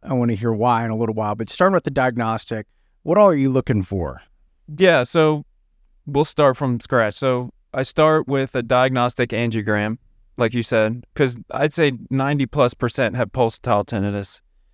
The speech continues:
Speaker 2: And so I just do a basic diagnostic. Usually it doesn't take that long. And I do that from the groin.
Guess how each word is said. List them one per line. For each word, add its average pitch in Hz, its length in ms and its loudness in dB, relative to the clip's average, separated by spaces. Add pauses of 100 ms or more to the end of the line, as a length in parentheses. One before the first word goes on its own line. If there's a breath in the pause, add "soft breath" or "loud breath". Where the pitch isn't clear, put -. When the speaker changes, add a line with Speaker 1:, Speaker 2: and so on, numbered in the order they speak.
Speaker 2:
And 131 180 -2
so 131 400 2
I 127 160 2
just 135 340 -6 (600)
do 135 200 4
a 123 100 6
basic 117 480 2 (100)
diagnostic. 110 800 2 (420)
Usually 135 320 0
it 110 100 -6
doesn't 120 240 2
take 117 180 -2
that 104 180 0
long. 117 320 2
And 127 120 -2
I 127 40 -2
do 135 140 -2
that 120 160 2
from 123 140 -2
the 117 80 -2
groin. 117 500 -2